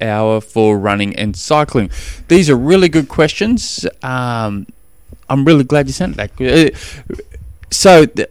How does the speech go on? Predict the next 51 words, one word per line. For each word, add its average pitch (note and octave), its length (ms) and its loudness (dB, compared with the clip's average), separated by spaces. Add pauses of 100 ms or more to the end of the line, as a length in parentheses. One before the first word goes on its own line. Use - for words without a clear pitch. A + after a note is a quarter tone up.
a, D3+ 240 6
a D3 80 4
lot E3 260 4
of F3 80 2
things D3 340 2
are C#3 100 4
running B2+ 260 2
through C3+ 160 0
my A#2 160 0
head A#2 200 -2
here G#2+ 220 -2
at G2+ 140 -4
the G2+ 60 -8
moment. G2 300 -4
I'm G#2+ 280 0
sure D#3 260 4
I'm B2 100 4
gonna A2+ 240 2
um B2+ 200 -2
and A2+ 80 -2
ah G#2+ 180 -4
my G2+ 160 -2
way G2+ 240 2
through G#2 340 0
all G2 200 0
this - 720 -8 (240)
and G#2 720 -4
really B2 300 6
struggle F#2+ 400 -2
to - 120 -6
articulate, F#2 1000 -4
articulate, G2+ 640 -6
easy G2 220 -4
for - 120 -6
me G2+ 180 0
to F#2 60 0
say, F#2+ 140 -2 (540)
with C3 180 2
what's A2+ 240 -2
actually A#2 240 0
going, G2+ 840 -2
come, A2+ 240 -2
trying B2 220 2
to G#2+ 60 0
come A2 280 -4
out G2+ 140 -2
of F#2+ 60 -4
my F#2+ 180 -4
head G#2 240 -6
here. D#2+ 220 -6 (160)
But C#3 340 4